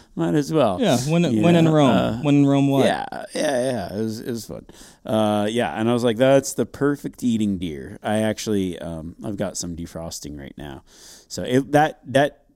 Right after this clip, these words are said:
Speaker 1: venison looks like pork. It's like white meat. It's so good.
Speaker 2: It, I mean, you, you couldn't describe it, like, any other way. Like that, like,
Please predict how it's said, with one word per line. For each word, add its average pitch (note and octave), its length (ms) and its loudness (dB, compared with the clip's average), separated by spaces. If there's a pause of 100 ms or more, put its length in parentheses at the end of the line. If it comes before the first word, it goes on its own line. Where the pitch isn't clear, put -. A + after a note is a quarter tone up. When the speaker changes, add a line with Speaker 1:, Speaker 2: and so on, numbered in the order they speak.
(140)
Speaker 1:
venison B2+ 680 0
looks G#2 260 0
like - 260 -8
pork. - 320 -12
It's - 140 -12
like E2+ 200 -8
white C2 300 -12
meat. A1+ 200 -12 (180)
It's E2 180 -10
so C2+ 360 -6
good. B1+ 340 -14 (420)
Speaker 2:
It, E3 140 4 (440)
I D#3+ 100 0
mean, D3 340 2 (320)
you, D3 580 4
you C#3 140 2
couldn't D3 380 0
describe B2+ 540 0
it, E2+ 100 0
like, G2 280 -2
any A2 340 0
other G2 200 -2
way. F2 240 -6
Like F#2 260 -8
that, A2 260 -2 (120)
like, G#2 260 -4